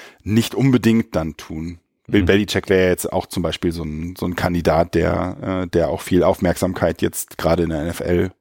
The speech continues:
Speaker 1: äh, bekommt, weil er auch gesagt hat, er möchte noch weiter trainieren.
Speaker 2: Ja, ähm, also und zumal, also ich, ich glaube, es wird sehr, sehr spannend werden, allein was wird die Struktur sein? Also w-,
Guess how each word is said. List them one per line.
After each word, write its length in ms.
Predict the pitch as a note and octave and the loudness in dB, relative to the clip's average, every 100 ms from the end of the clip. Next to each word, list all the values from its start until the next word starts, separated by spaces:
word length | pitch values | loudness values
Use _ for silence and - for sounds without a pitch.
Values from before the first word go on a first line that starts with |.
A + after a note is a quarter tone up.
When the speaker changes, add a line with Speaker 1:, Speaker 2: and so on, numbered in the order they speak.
| - | -10
Speaker 1:
äh, 240 | G2 F#2+ F2+ - | -8 -6 -8 -10
bekommt, 380 | - - G2 F#2 | -6 -2 0 2
weil 120 | F2+ | 4
er 120 | F2+ | 4
auch 140 | F2 - | 2 -4
gesagt 280 | E2 D#2+ | -6 -4
hat, 80 | - | -4
er 100 | - | -6
möchte 240 | D#2 - F2 | -12 -10 -12
noch 140 | - | -8
weiter 220 | - - | -8 -8
trainieren. 440 | - F2 E2+ E2+ G2 _ _ _ _ _ _ _ - - - | -10 -12 -10 -12 -16 _ _ _ _ _ _ _ -16 -16 -20
Speaker 2:
Ja, 440 | - F2+ G2 A#2+ G2 | 0 2 4 4 2
ähm, 260 | G2 F#2+ | 0 -2
also 240 | E2+ F#2+ G2 | -2 -2 -2
und 160 | G2 | -4
zumal, 480 | F#2 F2+ E2+ F#2+ G#2+ | -6 -4 0 0 0
also 180 | - G#2 | -2 -4
ich, 300 | - G#2+ - _ | -6 -8 -10 _
ich 280 | B2 - | -12 -10
glaube, 240 | - A#2+ C3+ | 0 2 2
es 120 | - | 0
wird 180 | A#2+ - | -2 -2
sehr, 200 | A2 B2 | 2 2
sehr 100 | A#2+ | 2
spannend 340 | - A2+ A#2 | 2 0 2
werden, 220 | G2 A2 A2 | 2 2 2
allein 340 | G2+ G#2 A2+ | 2 2 2
was 240 | G#2+ G#2+ G#2+ | 0 0 -4
wird 140 | G#2 | -2
die 80 | G#2 | -4
Struktur 800 | - G2+ F2 - A2 C3+ C#3+ C3 - | -4 -6 -6 -2 2 4 2 -2 -8
sein? 460 | A2 A2+ A#2+ C3 C3 | -8 0 4 4 4
Also 260 | G2 G2+ | 2 2
w-, 180 | F#2+ - | 0 -2